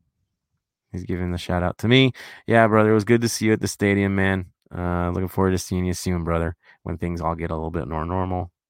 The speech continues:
Definitely paying you a visit, man. For sure. Oh, Red Lion's open back up. Red Lion, get your German food. There you go. Good stuff. Any more comments, guys? Throw 'em my way. I think we're getting close to the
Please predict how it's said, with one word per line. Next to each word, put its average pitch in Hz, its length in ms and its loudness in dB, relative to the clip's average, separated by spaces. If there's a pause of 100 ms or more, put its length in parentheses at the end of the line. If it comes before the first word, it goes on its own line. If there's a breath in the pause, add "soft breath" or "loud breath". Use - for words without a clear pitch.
(140)
Definitely - 560 -16
paying 64 240 -12
you 62 120 -14
a - 20 -20
visit, - 320 -20
man. 57 200 -20 (440)
For - 160 -14
sure. - 320 -14 (1300 soft breath)
Oh, 123 240 8
Red 117 240 8
Lion's 135 400 4
open 143 260 0
back 143 300 2
up. 160 200 2 (340)
Red 76 180 -12
Lion, 139 640 -6
get 120 160 -18
your 104 80 -8
German 104 260 -4
food. 98 260 -6 (260)
There 95 140 -2
you 92 100 0
go. 92 220 0 (440)
Good 95 160 -6
stuff. 95 320 -2 (440 loud breath)
Any 131 340 4
more 147 200 8
comments, 151 440 4
guys? 147 300 6
Throw 131 180 4
'em 131 60 2
my 123 160 4
way. 143 280 6
I 120 40 4
think 139 240 -2
we're 117 100 -2
getting 113 180 0
close 123 300 -2
to 110 120 -2
the 104 160 -4